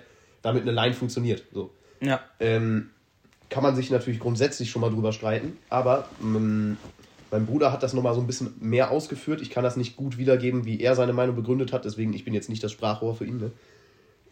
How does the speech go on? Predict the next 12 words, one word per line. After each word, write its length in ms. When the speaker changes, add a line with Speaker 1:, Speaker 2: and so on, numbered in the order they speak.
Speaker 1:
Ähm, 560
aber 160
er 140
hat 220
was 340
in 100
die 80
Richtung 340
gesagt, 380
dass 140
er 80
das 320